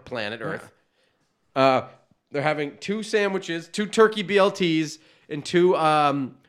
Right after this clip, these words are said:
Speaker 1: side, side salads and, uh, two Sprites at two hundred eighty dollars.
Speaker 2: I think,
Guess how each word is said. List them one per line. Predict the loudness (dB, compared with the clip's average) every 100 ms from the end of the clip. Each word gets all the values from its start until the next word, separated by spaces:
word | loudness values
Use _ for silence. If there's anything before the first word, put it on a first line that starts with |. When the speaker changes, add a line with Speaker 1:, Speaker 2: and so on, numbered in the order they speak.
| _
Speaker 1:
side, | 0 4 4 2 -4 -20 _ _
side | 4 4 4 2
salads | 2 4 2 -2 -8 -18 _ _ -4
and, | -2 0
uh, | -4 -8 -12
two | -4 -4
Sprites | -4 0 0 0 -6 -6
at | -4 -4 -6
two | -2
hundred | 0 0 -2
eighty | -4
dollars. | -4 -4 -4 -8 -12 -20 -20 -20 _ _
Speaker 2:
I | 8 8 6
think, | 4 2 2 -4 -10